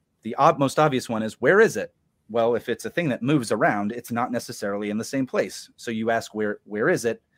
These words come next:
And you go and you fight it, and then it runs away. Well, now the "where is it" question is relevant again because it's not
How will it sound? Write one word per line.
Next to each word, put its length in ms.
And 100
you 60
go 180
and 100
you 60
fight 260
it, 220
and 120
then 100
it 100
runs 240
away. 480
Well, 80
now 160
the 100
"where 260
is 140
it" 80
question 360
is 140
relevant 400
again 340
because 260
it's 140
not 240